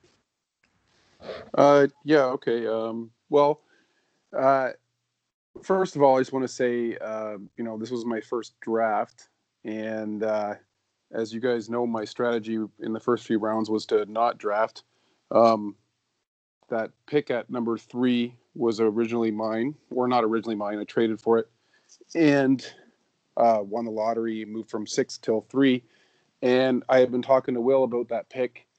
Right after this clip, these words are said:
and I was pretty sure he was gonna take Rossi with that pick, and I thought about it myself, um, but I prefer to get a guy that's a little closer to,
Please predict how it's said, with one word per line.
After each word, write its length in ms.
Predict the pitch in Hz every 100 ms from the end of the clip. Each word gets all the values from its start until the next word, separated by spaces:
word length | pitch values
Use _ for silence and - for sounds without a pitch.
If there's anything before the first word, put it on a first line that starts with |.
| _ _ _ _ _ _
and 480 | - 120 117 113 110
I 80 | 127
was 120 | 165
pretty 260 | - 214 190
sure 220 | - 170
he 140 | 147
was 140 | 147 127
gonna 180 | 135 123
take 260 | 139 123 - _ _ _ 123
Rossi 340 | 123 127 151
with 160 | 143 139
that 220 | 143 -
pick, 320 | 143 139 _ -
and 400 | 127 117 113 110 - _ _ _ _ _ _ 120
I 120 | 123
thought 280 | - 135 127
about 240 | 127 120
it 120 | 117
myself, 720 | 120 110 - 131 127 127 - _ _ _ _ -
um, 380 | 120 110 104 98 _ _ _ _ - - - - _ _ _ _ _
but 400 | 131 123 120 113
I 120 | 139 117
prefer 320 | 127 - 139
to 140 | 131
get 160 | 123 123
a 40 |
guy 260 | 113 123 120
that's 180 | 110 113
a 40 |
little 180 | 113 113
closer 440 | - 120 117 120
to, 360 | - 120 117